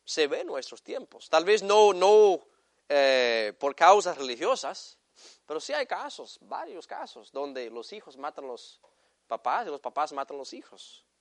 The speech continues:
Jesús sabía que estaba hablando cuando él habló de que la familia va a entregar a otros miembros de la familia a la muerte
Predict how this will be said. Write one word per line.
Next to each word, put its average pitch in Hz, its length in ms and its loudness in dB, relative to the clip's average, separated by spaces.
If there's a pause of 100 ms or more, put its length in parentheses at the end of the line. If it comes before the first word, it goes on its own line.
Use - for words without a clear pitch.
(1080)
Jesús 269 300 4
sabía 277 400 8
que 233 100 2
estaba 202 280 6
hablando 190 560 4 (720)
cuando 180 300 8
él 190 60 4
habló 196 280 8
de 196 80 2
que 190 120 -4
la 165 140 6
familia 170 880 2 (260)
va 180 80 10
a 185 40 8
entregar 196 720 8 (320)
a 170 100 10
otros 247 460 6
miembros 196 220 0
de 180 80 4
la - 20 6
familia 175 460 2
a - 20 2
la 170 100 4
muerte 190 560 -2